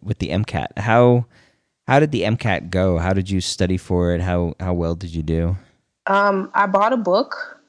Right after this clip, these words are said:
Speaker 2: and I went through the book on my own, um, pretty much from front to back. I probably did the two practice tests,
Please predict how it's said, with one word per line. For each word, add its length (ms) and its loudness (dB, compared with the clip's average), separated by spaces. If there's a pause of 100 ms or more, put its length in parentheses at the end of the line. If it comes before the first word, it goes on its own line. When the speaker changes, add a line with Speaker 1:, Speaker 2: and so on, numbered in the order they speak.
(220)
Speaker 2:
and 600 2 (220)
I 240 0
went 320 0
through 120 4
the 60 0
book 280 0
on 120 0
my 180 2
own, 340 2 (500)
um, 480 0 (480)
pretty 220 2
much 220 2
from 180 2
front 260 0
to 60 0
back. 320 0 (580)
I 200 2
probably 500 0
did 560 2 (1300)
the 120 2
two 380 0
practice 400 0
tests, 360 -2